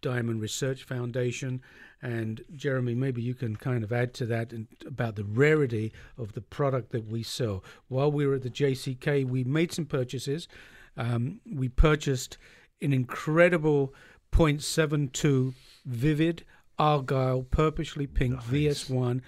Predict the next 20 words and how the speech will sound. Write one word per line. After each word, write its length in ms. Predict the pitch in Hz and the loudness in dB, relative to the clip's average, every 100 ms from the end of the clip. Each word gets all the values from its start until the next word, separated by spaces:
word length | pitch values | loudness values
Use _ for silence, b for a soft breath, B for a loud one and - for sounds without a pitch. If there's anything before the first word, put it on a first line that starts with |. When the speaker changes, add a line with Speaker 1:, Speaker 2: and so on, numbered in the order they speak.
| b b | b b
Speaker 1:
stone. 640 | - - 139 123 120 131 b b b b | -6 0 2 4 2 0 b b b b
We 200 | 135 143 | -2 -2
just 340 | 127 170 185 - | 0 0 0 0
got 240 | 170 151 - _ - | 0 0 -8 _ -14
some 440 | - - 165 170 | -10 -2 2 2
of 60 | 156 | 2
the 120 | 147 | 2
information 600 | 147 135 135 139 135 139 | 0 0 0 0 0 0
on 160 | 127 120 | 2 2
this 320 | 123 180 - | 2 0 0
year's 180 | 151 139 - | 0 -2 0
Argyle 520 | 147 139 135 127 123 | 0 2 0 0 -2
tender, 520 | - 139 127 110 147 - b b b | -4 -4 -2 -2 -6 -10 b b b
and 180 | 160 139 | -4 0
there's 160 | 131 120 | 0 -2
a, 80 | 120 _ - | -6 _ -8
just 280 | 170 151 120 | -6 -4 -6
a 40 | |
couple 580 | - - 170 - 156 - | -4 0 0 0 -2 -2
of 320 | 143 123 - | -4 -6 -8